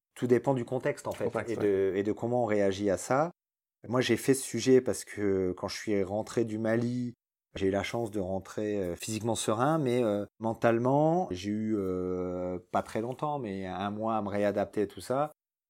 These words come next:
Speaker 1: Et je vous laisse imaginer ceux qui luttent depuis trois ans, quatre ans avec cette pathologie qui est invisible.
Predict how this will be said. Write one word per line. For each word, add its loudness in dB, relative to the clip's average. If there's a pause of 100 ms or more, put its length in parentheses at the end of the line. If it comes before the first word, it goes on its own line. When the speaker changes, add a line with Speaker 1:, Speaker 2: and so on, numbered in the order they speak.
Speaker 1:
Et -2
je -10
vous -10
laisse -4
imaginer -6
ceux -8
qui -8
luttent -8
depuis -10
trois -6
ans, -8
quatre -10
ans -4
avec -6
cette -6
pathologie -6
qui -10
est -4
invisible. -6